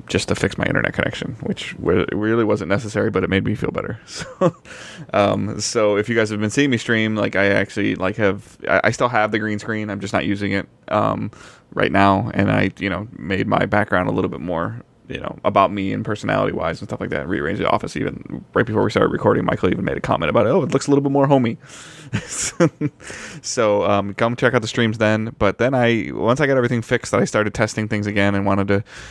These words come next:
to stream again. So obviously I just streamed Destiny. It's easy. And then I ended up playing the game for, like, eight hours straight on stream.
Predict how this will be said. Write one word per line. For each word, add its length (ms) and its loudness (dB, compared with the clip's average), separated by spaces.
to 80 -8
stream 240 0
again. 240 2
So 220 4
obviously 280 2
I 40 4
just 160 -4
streamed 220 -4
Destiny. 380 2
It's 260 -2
easy. 280 2
And 120 2
then 100 4
I 80 4
ended 160 2
up 80 4
playing 180 2
the 60 -2
game 160 2
for, 80 -4
like, 200 0
eight 160 2
hours 180 0
straight 200 -4
on 140 0
stream. 300 -6